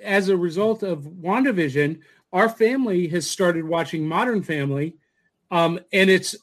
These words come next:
so cool to see what they did in WandaVision, and now I'm seeing the callbacks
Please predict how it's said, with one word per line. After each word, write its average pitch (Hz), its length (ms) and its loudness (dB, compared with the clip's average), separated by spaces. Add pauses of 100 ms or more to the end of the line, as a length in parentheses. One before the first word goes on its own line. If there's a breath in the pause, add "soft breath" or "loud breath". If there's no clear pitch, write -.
so 233 320 2
cool 208 580 2 (340 loud breath)
to 180 100 -2
see 233 240 -2
what 208 180 0
they 185 120 2
did 208 320 4
in 175 200 -4
WandaVision, 175 760 0
and 180 300 -2
now 196 300 2
I'm 180 180 -4
seeing 214 320 -4
the 165 80 -6
callbacks 185 960 0